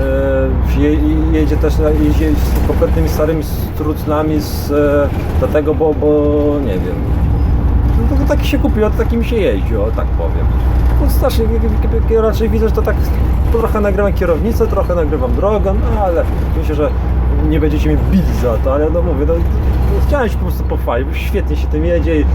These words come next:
przyznam się szczerze, że właśnie po to zatrudniłem się w P K, żeby kiedyś się przejechać dychą z porządnym, e, si-, silnikiem polskiej produkcji, autobus polskiej produkcji. Temperatura jeszcze jest nowa, nie, nie trzeba włączyć wentylatora.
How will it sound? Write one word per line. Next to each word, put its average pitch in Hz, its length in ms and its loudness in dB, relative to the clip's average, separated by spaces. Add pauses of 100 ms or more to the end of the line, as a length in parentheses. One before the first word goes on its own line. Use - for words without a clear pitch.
(160)
przyznam 180 200 2
się 160 120 0
szczerze, 170 280 2
że 160 100 0
właśnie 165 260 -2
po 190 160 -2
to 170 100 -4
zatrudniłem 160 340 -2
się 165 80 -4
w - 40 -6
P 156 120 -4
K, 151 120 -2
żeby 135 240 -2
kiedyś - 180 0
się - 60 0
przejechać 135 380 0 (180)
dychą 185 340 0
z - 180 0 (540)
porządnym, 160 640 0
e, 139 260 -2
si-, - 640 -2
silnikiem 180 420 2 (100)
polskiej 190 360 -2
produkcji, 165 600 -6
autobus 156 480 -2 (120)
polskiej 160 360 -2
produkcji. - 680 -2 (560)
Temperatura 147 420 2
jeszcze - 160 2
jest - 140 0
nowa, 127 160 2
nie, 127 80 0 (200)
nie 143 100 0
trzeba 135 200 0
włączyć 120 260 -2
wentylatora. 165 800 0